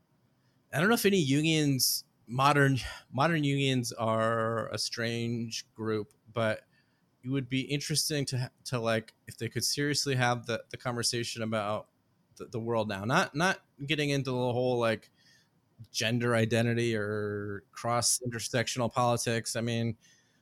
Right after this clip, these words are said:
that's its thing, and, and, you know, whatever, that's for each person to, to deal with.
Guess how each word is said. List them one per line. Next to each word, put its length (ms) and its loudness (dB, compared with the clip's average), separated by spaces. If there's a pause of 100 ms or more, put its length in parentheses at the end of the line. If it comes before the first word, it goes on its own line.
(440)
that's 360 0
its 140 -4
thing, 300 0
and, 220 -2
and, 440 -2
you 80 -2
know, 400 -4
whatever, 320 0
that's 160 -2
for 160 -4
each 180 -8
person 340 -4
to, 640 -4
to 80 -14
deal 220 -4
with. 260 -4